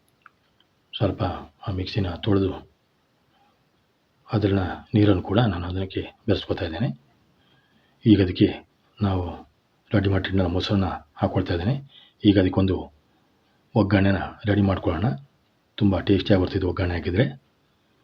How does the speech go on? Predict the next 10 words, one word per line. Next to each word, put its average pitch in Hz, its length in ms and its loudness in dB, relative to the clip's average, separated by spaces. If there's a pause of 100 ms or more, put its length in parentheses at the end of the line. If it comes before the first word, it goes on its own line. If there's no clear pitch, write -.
(800)
ಒಂದು 92 260 -2 (280)
ಮೀಡಿಯಮ್ 95 260 2
ಉರಿಲಿ 101 240 2 (380)
ನಾನು 90 360 -8 (400)
ಒಗ್ಗರಣೆ 95 260 2
ಸೌಟನ್ನು 92 340 -2
ಇಟ್ಕೊಂಡಿದ್ದೀನಿ. 92 540 -4 (1040)
ಅದಕ್ಕೆ 92 560 -6 (800)
ಒಂದು 92 420 -4
ಸ್ಪೂನಷ್ಟು - 680 2